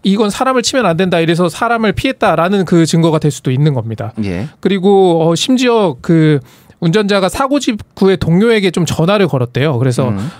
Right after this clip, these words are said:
Speaker 1: 어, 시-, 통화를 한 동료가, 어, 언론 인터뷰를 했는데 그 급발진이라고 처-, 그 사고 직후에 얘기를 했다.
Speaker 2: 운전자는 그렇게 지-, 동료한테 주장을 한 거죠.
Speaker 1: 전화를
Speaker 2: 그러니까.
Speaker 1: 해서.
Speaker 2: 예,
Speaker 1: 예,
Speaker 2: 전화를
Speaker 1: 그렇습니다.
Speaker 2: 해서. 예.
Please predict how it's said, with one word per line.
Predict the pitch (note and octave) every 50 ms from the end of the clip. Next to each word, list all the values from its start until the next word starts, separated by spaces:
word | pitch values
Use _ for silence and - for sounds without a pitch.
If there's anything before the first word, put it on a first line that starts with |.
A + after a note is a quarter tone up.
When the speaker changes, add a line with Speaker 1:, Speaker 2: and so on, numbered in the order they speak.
| - - - _ _ _
Speaker 1:
어, | - C#3 C#3 C#3 C#3 C#3 C3+ C3+ C3 B2 B2+ B2+ C#3+ - -
시-, | - - - _ _ _
통화를 | - - C4 C4 C4+ C4 C4 A#3+
한 | A3+ B3 G#3+
동료가, | - F3+ D#3+ E3 F3+ F#3 F3 E3+ F3 F3 E3+ E3+ D#3+ D3
어, | C#3+ D3 C#3+
언론 | C#3 C#3+ F3 F#3+ F3+
인터뷰를 | D#3+ D#3 D3+ G3+ G3 F3 F3 E3+ E3+
했는데 | F#3 F#3+ F3+ E3 D#3 F#3+ F#3+ F3+ C#3 A2 - - - - - - _ _
그 | _ - E3 E3+ F3+ F3+ F#3 F#3 F3+ F3 E3 D#3 D3 D3 - - - - - - - - - - - - _ -
급발진이라고 | - - E3 - B3 B3 B3 - A#3+ A3 A3 G#3+ G3 F3+ E3+ D#3+ E3 F3 F3 D#3+ D#3 _
처-, | - - - - - _
그 | _ - F3+ D#3+
사고 | D#3 - - B3+ A#3
직후에 | - - - - F3 C#3+
얘기를 | C3 C3 B2+ D3 C#3+ D#3+
했다. | F#3 - - B2+ A2+ G#2+ -
Speaker 2:
운전자는 | C#3+ D3 E3+ F3+ G3+ G3+ G3 G3+ F#3 F#3 F3
그렇게 | D3 C#3+ D3+ D3 - D#3+ D#3+ D3 C#3 C#3 A#2+ -
지-, | - - C#3+ B2 G2+
동료한테 | - C3+ D3+ D#3+ E3+ F3+ F#3 F3+ F3 D#3+ - - G3
주장을 | G3 - - C3+ F#3+ F3+ F3+ E3+ D3
한 | D3+ G#3
거죠. | G#3+ F3 B2+ C3+
Speaker 1:
전화를 | C#3+ D3 D#3+ D#3+
Speaker 2:
그러니까. | E3 D3+ D3+ D#3+
Speaker 1:
해서. | D3+ - B2 -
Speaker 2:
예, | -
Speaker 1:
예, | D#3
Speaker 2:
전화를 | D3 - F3+ B2+ A#2+ A2 - A#2
Speaker 1:
그렇습니다. | A2 A2+ A2+ F2+
Speaker 2:
해서. | D#2+ - - G2+
예. | G2 G#2 A#2+